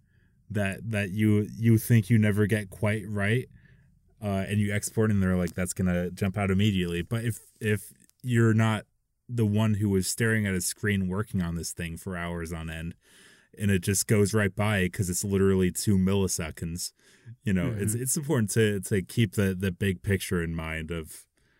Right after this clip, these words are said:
Speaker 1: you know, y-, you're trained to look at all of these,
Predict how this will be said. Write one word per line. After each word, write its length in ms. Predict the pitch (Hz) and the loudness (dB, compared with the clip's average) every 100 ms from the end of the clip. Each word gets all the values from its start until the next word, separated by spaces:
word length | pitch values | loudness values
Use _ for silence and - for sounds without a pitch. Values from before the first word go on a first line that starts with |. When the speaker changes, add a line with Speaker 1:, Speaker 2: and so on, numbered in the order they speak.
| _ _ - | _ _ -6
Speaker 1:
you 80 | 90 | -4
know, 260 | 82 78 - _ _ _ - | -4 -8 -14 _ _ _ -2
y-, 180 | 104 117 | 0 2
you're 220 | 131 147 | 2 2
trained 680 | 123 - 139 131 104 92 - | 2 0 2 4 4 2 -2
to 520 | - 104 95 87 87 87 | -4 -2 0 -2 -4 -8
look 300 | 101 98 104 | -4 -2 -2
at 160 | 90 | -4
all 260 | 82 95 95 | -2 -2 -2
of 80 | 87 | 0
these, 320 | 90 85 | -2 -2